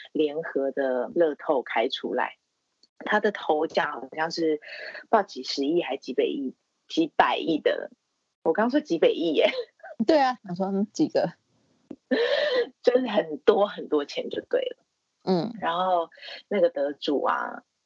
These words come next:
Speaker 1: 反正他当时就是疯掉了，他非常的开心。但重点是有另外一个人啊，他好像很多年来持续的都会买那一，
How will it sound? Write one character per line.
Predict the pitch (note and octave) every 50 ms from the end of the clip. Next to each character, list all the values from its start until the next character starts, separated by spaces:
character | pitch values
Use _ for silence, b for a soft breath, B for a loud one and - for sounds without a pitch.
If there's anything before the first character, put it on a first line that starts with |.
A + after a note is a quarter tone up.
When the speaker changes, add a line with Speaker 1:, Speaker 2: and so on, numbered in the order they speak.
| _ _ _ _ _ _ _ _ _ _ _ _ - D#3+ -
Speaker 1:
反 | - E3+ D#3
正 | F3+ F3+
他 | F#3
当 | F#3 F#3+ F3 E3 D#3+
时 | E3 D3+
就 | - D#3+
是 | E3 E3 D3+ D#3+ D#3+ _
疯 | - D3+ C3+ B2+
掉 | B2+ C#3+ C3+ A2 D2
了， | - - -
他 | - C#3+
非 | - C3+
常 | C3 -
的 | -
开 | - - - - -
心。 | - - - - - F3 B B B B B
但 | - F#3 F#3+
重 | F3+ A3 G3 E3+
点 | D3 C3 D3 -
是 | - E3+ E3
有 | D3+ C3+ B2+
另 | C#3 D#3+ E3
外 | E3+ D#3+ D3+
一 | D3+ C3
个 | - A#2
人 | - - A#2 - - -
啊， | - G1+ A#1 - - B B B B B B B
他 | - - - F#3+ F3+ F3+ F3+ F3+ F3+ F3+ F#3 F3+ - _ _ _ _
好 | - - - D#3 D3+
像 | D3+ F#3 F#3+ F#3+ F#3 F3+
很 | F3 - C#3+ C3+
多 | C3+ D#3+ E3+ E3+
年 | E3+ E3 D#3 C#3 C3 C3+
来 | C#3 C3+ C3 C3+
持 | - - - - C#3+
续 | C#3+ - F3 E3+ C#3+
的 | C3+ C3
都 | - C#3 C#3
会 | D3 D#3 D3
买 | C#3+ C#3 - - - - -
那 | E3 D3+ C#3
一， | C3+ C3